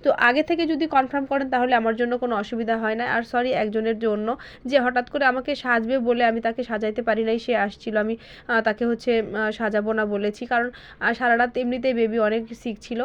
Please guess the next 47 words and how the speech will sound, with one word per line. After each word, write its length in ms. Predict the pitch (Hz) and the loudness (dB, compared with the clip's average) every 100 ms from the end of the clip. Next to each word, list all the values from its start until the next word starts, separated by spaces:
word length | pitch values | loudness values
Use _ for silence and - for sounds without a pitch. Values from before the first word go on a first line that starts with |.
| 339 - - | -4 -8 -4
আর 160 | 247 240 | 0 0
আমি 220 | 240 254 | 0 0
নিজেও 400 | 233 226 254 262 | 0 2 2 2
হচ্ছে 360 | 247 - 247 | -2 0 0
অসুস্থ 380 | 226 220 247 226 | 2 0 -4 -6
ছিলাম। 420 | 226 - 220 233 226 | -6 -2 -2 -2 -4
মানে, 160 | 220 220 | -6 -2
এই 160 | 233 | -2
ভিডিওর 320 | 233 247 233 233 | -2 -2 -2 0
মাধ্যমে 320 | 214 220 226 | -2 -2 -4
আপনাকে 500 | 202 208 214 226 214 | -4 -4 -2 -2 -2
আমি 220 | 160 208 | -2 -2
এটাই 300 | - 190 214 | -4 -2 -2
হচ্ছে, 300 | 220 208 - 226 - - - | -2 -4 -6 -6 -12 -16 -4
আহ, 100 | 220 | -2
বললাম 320 | 208 214 208 | 0 0 2
যে 80 | 208 | 0
আসলে 240 | 208 233 | -2 -4
কিছু 240 | 214 220 | -6 -6
মনে 220 | 220 208 208 | -2 -2 0
করবেন 320 | 214 196 208 | -2 -2 -4
না, 240 | 220 262 | -4 -6
কারণ 260 | - 226 220 | -2 -2 0
আর 140 | - 226 | 0 0
আমার 240 | 226 247 | 0 -2
কাছে 180 | 254 269 | -6 -8
সাজতে 360 | - 233 214 | -4 -6 -4
চাইলে 260 | 240 240 233 | -2 0 0
আগে 220 | 208 214 | -2 -2
থেকে 200 | 226 247 | -6 -6
কনফার্ম 400 | 233 208 208 220 | -2 -4 -2 -6
করতে 280 | 214 208 214 | -6 -8 -4
হয়, 160 | 220 208 | -2 -2
এবং 240 | 208 226 | 0 -4
কি 140 | 208 262 | -4 -8
পরবেন, 440 | 233 226 214 226 | -2 -2 0 -2
কোনটা 360 | 220 240 240 254 | 0 -2 2 0
দিয়ে 180 | 226 220 | 4 2
আমি 120 | 220 | 2
সাজাবো, 440 | 220 208 202 208 | 0 0 0 -2
সব 180 | 226 247 240 | -4 -6 -8
কিছু 180 | 254 262 | -6 -4
আমি 120 | 247 | -2
দেখ-, 200 | 208 214 | -2 -2
আমার 280 | - 208 202 | 0 -2 0
দেখতে 260 | 214 208 226 | -2 -2 -2
হয়, 140 | 269 | -2